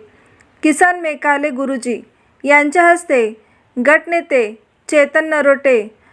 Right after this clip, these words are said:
व नगरसेवक विनोद भोसले यांच्या प्रमुख उपस्थितीत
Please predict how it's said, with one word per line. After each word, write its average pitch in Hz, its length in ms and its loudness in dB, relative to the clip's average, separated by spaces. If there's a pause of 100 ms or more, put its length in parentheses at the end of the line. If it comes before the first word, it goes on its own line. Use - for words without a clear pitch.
(180)
व 294 100 2
नगरसेवक 302 880 0 (320)
विनोद 285 420 2
भोसले 269 540 0 (400)
यांच्या 311 380 2
प्रमुख 330 420 -2
उपस्थितीत 277 760 -4